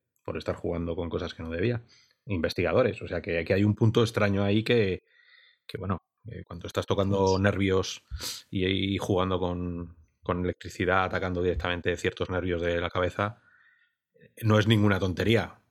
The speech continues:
Speaker 1: Niños, robianos, no lo hagáis. No lo
Speaker 2: De
Speaker 1: hagáis.
Speaker 2: momento, de
Speaker 1: Lero.
Speaker 2: momento estos son estudios,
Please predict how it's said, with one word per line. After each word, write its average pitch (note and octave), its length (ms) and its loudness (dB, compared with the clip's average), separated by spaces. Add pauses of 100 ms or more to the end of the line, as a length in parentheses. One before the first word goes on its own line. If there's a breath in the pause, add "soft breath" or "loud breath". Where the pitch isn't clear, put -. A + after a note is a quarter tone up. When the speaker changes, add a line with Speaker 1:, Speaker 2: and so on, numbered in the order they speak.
(220)
Speaker 1:
Niños, A2+ 460 2
robianos, A2 440 2
no - 80 2
lo A#2+ 100 6
hagáis. A#2+ 420 2 (240)
No F#2 100 -4
lo A2 80 6
Speaker 2:
De G#2+ 60 2
Speaker 1:
hagáis. A2 180 6
Speaker 2:
momento, A#2 680 2
de - 80 -2
Speaker 1:
Lero. A2+ 200 6
Speaker 2:
momento A2 200 2
estos A#2+ 220 2
son G#2+ 340 4
estudios, G2 680 2